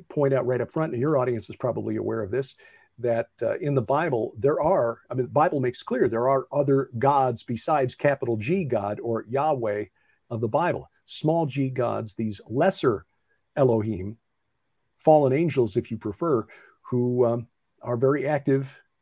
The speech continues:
were active then, are still active in the world today. Uh, that was the research of Doctor Michael Heiser and got us,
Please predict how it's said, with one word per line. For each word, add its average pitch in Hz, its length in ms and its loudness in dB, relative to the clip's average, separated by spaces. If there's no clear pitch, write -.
were 127 340 2
active 139 340 -2
then, 139 240 2
are 135 200 0
still 151 300 -2
active 131 300 -2
in 117 60 0
the 117 60 0
world 117 280 0
today. 123 440 0
Uh, 104 200 -8
that 139 180 0
was 135 140 -2
the 127 100 2
research 127 440 -2
of 113 80 -2
Doctor 120 260 0
Michael 117 300 -2
Heiser 135 360 -2
and 107 80 -4
got 117 160 0
us, 113 160 -4